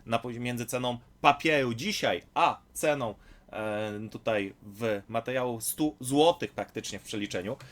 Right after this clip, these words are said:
więc naprawdę, no, dzieje się w sposób niezbyt interesujący. Tak więc już patrzymy na wykres, już patrzymy na to, jak to wygląda na wykresie, czego się spodziewać i będziemy patrzeć dalej, jak ten rynek może się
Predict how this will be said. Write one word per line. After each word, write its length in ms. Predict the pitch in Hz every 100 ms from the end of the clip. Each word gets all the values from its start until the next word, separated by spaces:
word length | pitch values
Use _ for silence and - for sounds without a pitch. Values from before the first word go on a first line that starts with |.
| - -
więc 500 | 113 120 120 - -
naprawdę, 760 | 120 123 127 - 135 120 117 110 - -
no, 180 | 120 - 113
dzieje 460 | 92 104 120 104
się 260 | - 110 104 -
w 60 |
sposób 360 | - 110 - 101 -
niezbyt 560 | 107 113 123 120 104 110 - -
interesujący. 600 | 120 110 104 110 92 -
Tak 120 | 101
więc 160 | 113
już 160 | 143 180
patrzymy 300 | 165 151 147
na 100 | 143
wykres, 340 | 139 143 135 -
już 140 | 135
patrzymy 380 | 127 - 131 117
na 160 | 123
to, 240 | 123 101 92 - - -
jak 200 | 107 120
to 80 | 127
wygląda 320 | 117 120 117
na 120 | 117
wykresie, 400 | 110 110 120 107
czego 240 | - 120 117
się 120 | 110
spodziewać 560 | - 113 117 113 - - - - - -
i 240 | 117 117 107 - -
będziemy 380 | 113 110 107 101 -
patrzeć 460 | 104 101 - 90 - -
dalej, 420 | 87 95 90 87 - -
jak 340 | - 101 - - -
ten 160 | 208 147
rynek 260 | 123 117
może 240 | 110 107 98
się 260 | 95 92